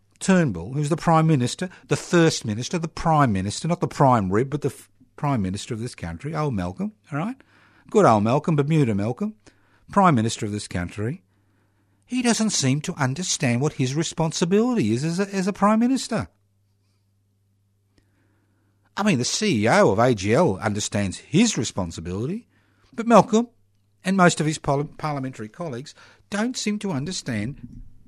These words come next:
their responsibility. The responsibility of a government in a democratic society is to provide for the needs of the people they represent.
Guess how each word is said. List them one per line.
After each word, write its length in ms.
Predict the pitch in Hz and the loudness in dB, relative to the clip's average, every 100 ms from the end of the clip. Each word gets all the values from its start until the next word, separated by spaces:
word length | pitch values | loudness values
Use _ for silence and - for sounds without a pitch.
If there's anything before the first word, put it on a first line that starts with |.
| - | -4
their 120 | 175 | -2
responsibility. 960 | 151 - 185 185 208 247 277 277 160 185 - _ _ _ - | 0 -2 -4 -4 -4 -4 -2 -2 -4 -6 -20 _ _ _ -8
The 120 | 220 | -6
responsibility 920 | 220 - 247 240 196 208 262 262 156 | -4 -4 -4 -4 -4 -2 -2 0 0
of 100 | 147 | 0
a 60 | 143 | -2
government 420 | 131 175 185 113 | 0 0 -2 -4
in 80 | 117 | -4
a 40 | |
democratic 540 | 123 147 143 131 120 - | -4 -4 -4 -6 -6 -6
society 720 | 110 - 143 151 131 92 110 | -10 -4 -2 -2 -2 -2 -4
is 120 | - | -6
to 100 | - | -6
provide 640 | 175 160 123 104 92 127 | -4 -4 -2 -2 -2 -4
for 100 | - | -8
the 120 | 190 202 | -6 -4
needs 340 | 110 101 147 | -2 -2 -4
of 80 | 202 | -6
the 60 | |
people 460 | 226 240 254 226 107 | -2 -2 0 0 -2
they 120 | 160 180 | -2 0
represent. 540 | 202 220 214 269 | 0 0 0 0